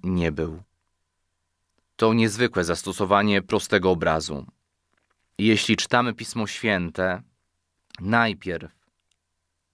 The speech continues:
patrzymy, co z nami, nie co z innymi,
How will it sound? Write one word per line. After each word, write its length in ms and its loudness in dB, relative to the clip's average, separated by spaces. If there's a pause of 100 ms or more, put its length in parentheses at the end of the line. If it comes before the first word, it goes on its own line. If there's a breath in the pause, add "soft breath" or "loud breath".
(160)
patrzymy, 800 0 (680)
co 280 2
z 120 -4
nami, 560 -2 (720)
nie 260 4
co 200 0
z 200 -6
innymi, 760 0